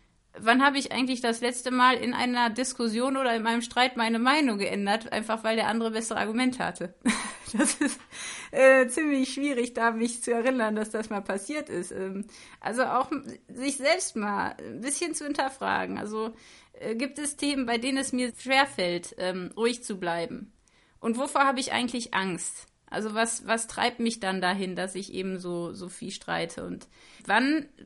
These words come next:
lohnt es sich, also auch, ich habe zum Beispiel für mi-, mich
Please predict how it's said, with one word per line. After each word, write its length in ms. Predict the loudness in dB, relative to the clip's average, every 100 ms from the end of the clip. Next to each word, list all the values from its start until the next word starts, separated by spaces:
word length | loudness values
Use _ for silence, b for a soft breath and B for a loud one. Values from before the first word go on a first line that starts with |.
| -20 -20 _ _
lohnt 340 | -4 0 0
es 120 | -2 -4
sich, 200 | -2 0
also 200 | 0 2
auch, 220 | 2 0
ich 120 | -2 -2
habe 100 | -2
zum 120 | -2
Beispiel 260 | -2 -2
für 140 | -4 -2
mi-, 180 | -2 0
mich 320 | -2 -2